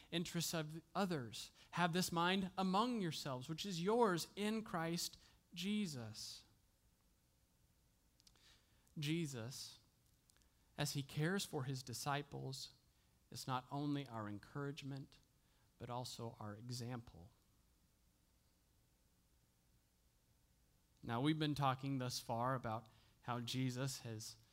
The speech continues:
uh, is for your joy as a believer, how he'll turn your sorrow into joy. But there's more good news.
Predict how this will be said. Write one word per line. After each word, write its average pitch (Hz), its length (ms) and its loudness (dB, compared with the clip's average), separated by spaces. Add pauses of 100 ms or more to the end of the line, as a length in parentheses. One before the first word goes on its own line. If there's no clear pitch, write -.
(440)
uh, 120 280 -4
is 139 240 2
for 156 300 4
your 143 180 0
joy 123 540 -4 (240)
as 117 160 -4
a 113 40 -8
believer, 117 520 -6 (440)
how 139 160 6
he'll 139 160 2
turn 143 300 2
your 127 140 0
sorrow 143 500 2
into 143 420 -2
joy. 113 480 -4 (1000)
But 160 360 0 (220)
there's 127 300 -4
more 143 480 -2
good 131 180 -4
news. 131 460 -4